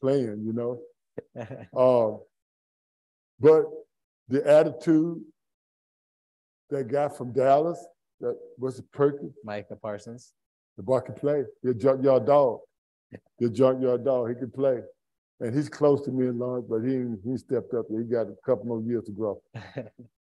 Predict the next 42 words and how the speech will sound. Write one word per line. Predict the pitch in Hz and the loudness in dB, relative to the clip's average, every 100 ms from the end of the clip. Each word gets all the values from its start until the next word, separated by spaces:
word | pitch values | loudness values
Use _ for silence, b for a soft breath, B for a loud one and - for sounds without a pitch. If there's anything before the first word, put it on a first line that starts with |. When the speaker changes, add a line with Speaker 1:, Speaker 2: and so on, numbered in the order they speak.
| _ _ _ _ _ _ _ _ 117 | _ _ _ _ _ _ _ _ -2
Speaker 2:
Uh, | 117 | 0
what | 120 135 180 | 4 6 6
excites | - - 127 123 | 4 2 2 2
you | 117 | -6
about | 101 98 95 - | -2 -2 -4 -12
watching? | 127 104 104 101 113 | -12 0 0 0 -6
You | 110 | -4
know, | 107 107 | -4 0
obviously, | 113 113 110 113 | 2 2 0 -4
you | 110 | -2
know, | 107 | -2
you | 107 | -2
mentioned | 107 107 117 107 | -2 -4 -4 -8
you | 104 | -4
flip | 117 101 | -4 -4
your | 107 | -8
T | - 107 | -4 -2
V | 104 | 0
on, | 101 101 101 - _ _ - | 0 -2 -4 -12 _ _ -4
Ray | 110 104 | 0 0
Lewis | 104 101 101 | 0 0 -4
is | 98 | -6
on | 95 92 | -4 -6
there. | 90 90 | -10 -10
You | 101 101 | -10 -8
flip | - 113 | -2 -2
it | 110 | 0
on | 101 | 0
nowadays. | 101 101 98 98 92 | 0 -2 0 -2 -6
What | 107 135 | 0 2
excites | 135 - 113 110 | 2 0 -2 -2
you | 117 | -6
the | 104 | -8
most | 101 98 - _ _ _ _ - | -6 -8 -10 _ _ _ _ -6
about | 104 104 98 | 2 2 2
the | 101 | -4
N | 98 | -2
F | 101 | -4
L | 95 | -4
that | 95 - | -6 -10
you | |
see, | 92 104 95 87 | -12 -8 -8 -10